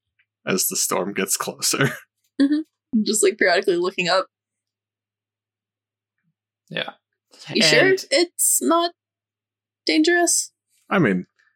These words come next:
Speaker 1: the storm, I don't know, we'd probably, you know, not gonna be pleasant to be in.
Speaker 3: Yeah, which I do think, yeah, at this point, like, especially this close and getting those first front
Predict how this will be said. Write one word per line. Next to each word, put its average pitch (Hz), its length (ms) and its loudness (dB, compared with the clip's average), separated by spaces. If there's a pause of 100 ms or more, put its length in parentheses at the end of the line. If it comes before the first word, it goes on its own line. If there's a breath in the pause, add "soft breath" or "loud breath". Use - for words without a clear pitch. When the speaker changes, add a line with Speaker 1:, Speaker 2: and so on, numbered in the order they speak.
(1200)
Speaker 1:
the - 80 0
storm, 160 800 2 (260)
I - 100 -6
don't - 120 -10
know, - 120 -2
we'd 151 200 -4
probably, 98 300 0 (500)
you 117 80 -6
know, 98 220 -2 (320)
not 87 180 -2
gonna 92 160 -2
be 90 240 -6 (1040)
pleasant 131 480 0
to 104 100 -6
be 92 180 0
in. 101 300 -2 (240)
Speaker 3:
Yeah, 131 220 -2 (240 loud breath)
which 185 180 0
I 202 100 0
do 208 160 -2
think, 180 300 -2
yeah, 139 220 0
at 131 100 -6
this 156 140 -4
point, 143 340 -4
like, 127 400 -4 (420)
especially 143 720 -2
this 170 220 0
close 151 500 -2
and 139 240 -4
getting 131 280 -4
those 123 200 -4
first 139 380 -6
front 143 320 -4